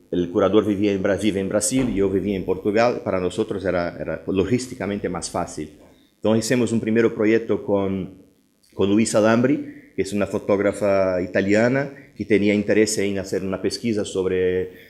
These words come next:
eh, el modernismo, la arquitectura modernista en Brasil,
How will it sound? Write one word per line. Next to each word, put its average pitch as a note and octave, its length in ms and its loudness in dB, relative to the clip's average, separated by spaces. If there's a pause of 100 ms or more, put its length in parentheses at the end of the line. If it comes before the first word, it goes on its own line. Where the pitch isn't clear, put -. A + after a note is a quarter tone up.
(140)
eh, F2 560 0
el F#2 140 0
modernismo, G2 520 0
la F#2 60 0
arquitectura F#2+ 540 -4
modernista F#2 520 -2
en F2 120 -6
Brasil, C3+ 580 -2